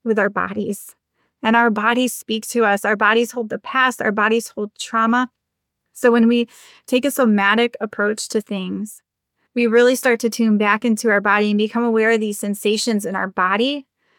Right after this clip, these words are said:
We become aware of how our stress, our thoughts, anxiety, negative emotions affect us. They might trigger overeating. They might cause us to go grab sugar. They might cause us to mindlessly eat, maybe because we're feeling alone.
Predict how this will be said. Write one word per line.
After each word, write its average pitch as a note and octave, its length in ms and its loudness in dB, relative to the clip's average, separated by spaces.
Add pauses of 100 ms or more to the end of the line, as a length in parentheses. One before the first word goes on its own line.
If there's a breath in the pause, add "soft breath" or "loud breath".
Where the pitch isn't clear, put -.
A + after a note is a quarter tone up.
(260)
We A3 120 2
become A3 300 2
aware G#3+ 360 0
of G#3+ 100 -2
how G3 240 2
our F#3+ 180 0
stress, A#3 480 -2
our G3 160 -2
thoughts, A3+ 420 0 (240)
anxiety, A#3 640 0
negative A3 320 -2
emotions G#3+ 800 -4 (280)
affect - 480 0
us. - 420 -8 (240)
They G#3+ 120 0
might A#3 300 0
trigger D4 400 0
overeating. A#3+ 760 -2 (340)
They G3+ 120 -2
might A3 240 2
cause C#4+ 260 0
us C#4+ 200 -6
to C#4 120 0
go B3 460 2
grab A#3+ 340 0
sugar. A#3+ 460 -2 (720)
They A3+ 140 2
might A3 280 2
cause B3+ 240 0
us B3+ 160 0
to B3+ 120 -2
mindlessly A3 560 0
eat, C4 240 -2
maybe G3+ 300 -6
because A#3+ 360 -2
we're A3 160 0
feeling A#3 380 -2
alone. G3+ 540 -2